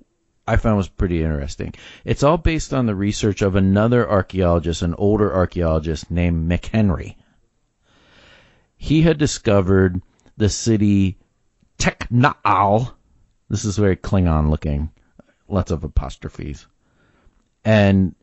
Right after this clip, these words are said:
he, he had the, the Chachapoyan warriors, he had found their city. And he wrote his memoirs with half of a map to the site that they end up in, um, that he put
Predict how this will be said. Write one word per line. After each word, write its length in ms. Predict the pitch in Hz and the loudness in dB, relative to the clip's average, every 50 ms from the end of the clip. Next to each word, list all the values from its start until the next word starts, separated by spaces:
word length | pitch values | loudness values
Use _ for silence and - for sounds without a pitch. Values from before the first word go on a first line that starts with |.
| _ _ | _ _
he, 400 | - - - - 117 123 127 123 | -20 -18 -10 -6 -4 -2 -2 -4
he 540 | - - - - - - - 123 - 127 120 | -6 -10 -18 -20 -18 -12 -8 -2 0 2 2
had 200 | 123 117 90 110 | 2 0 0 0
the, 160 | 117 110 107 98 - | 2 2 2 2 0
the 160 | 95 98 92 | 0 0 0
Chachapoyan 1120 | - - - 117 - - 113 - - _ _ _ - - - 135 127 117 107 101 95 95 95 | 0 0 -2 -2 0 -2 -4 -6 -8 _ _ _ -6 -4 -4 -2 -2 -2 -2 -2 -2 -2 0
warriors, 520 | 104 120 127 117 104 92 80 80 78 76 | 0 2 2 2 2 2 2 0 -2 -2
he 80 | 87 85 | -2 -2
had 120 | 82 76 | -4 -2
found 320 | - - 101 101 98 95 | -2 0 0 2 2 2
their 80 | 90 78 | 2 0
city. 460 | - - - 123 113 92 82 76 82 - - _ - - - - - 101 - | -2 -4 -2 -2 0 0 -2 -4 -8 -10 -14 _ -20 -20 -20 -18 -18 -12 -4
And 140 | - 117 117 | 0 2 2
he 60 | 113 110 | 4 4
wrote 220 | 120 127 135 127 | 2 2 2 2
his 160 | 123 120 104 | 0 0 2
memoirs 760 | 110 113 120 135 147 147 127 101 87 80 78 71 69 71 71 | 2 2 2 2 2 2 2 2 2 2 0 0 -2 -4 -4
with 180 | - 101 98 - | -2 -2 -2 -2
half 360 | - - 113 110 120 127 131 | -2 0 0 0 0 0 -2
of 120 | 135 113 117 | -4 -4 -2
a 60 | 120 | 0
map 540 | 110 101 95 90 87 85 85 - - - - - - - - - _ _ _ - | 2 2 2 2 2 2 0 -2 -4 -8 -8 -8 -12 -20 -20 -20 _ _ _ -8
to 520 | - - 120 104 104 101 101 98 92 - - - | -2 0 2 2 2 2 2 0 -2 -4 -8 -6
the 140 | 90 104 98 | -2 -2 -2
site 680 | - - - - 151 156 127 95 90 - - - - - _ _ _ - | -2 -2 -2 2 2 4 4 2 0 -4 -6 -10 -16 -18 _ _ _ -6
that 160 | - 95 92 - | -2 -2 -2 0
they 160 | 107 101 101 | 0 2 2
end 200 | 101 104 107 104 | 4 4 2 2
up 240 | 90 85 82 - - | 2 2 0 -2 -4
in, 280 | 82 78 76 78 76 78 - - - - - - - _ _ - | -4 -2 -2 -2 -4 -4 -8 -14 -20 -20 -20 -20 -20 _ _ -8
um, 540 | 82 80 78 78 76 76 76 95 123 196 - _ _ _ _ | -4 -2 -2 -2 -2 -4 -4 -6 -10 -18 -20 _ _ _ _
that 160 | - 107 107 | -2 0 0
he 80 | 101 101 | 0 0
put 380 | - - - 123 113 107 - | -2 0 2 2 2 2 0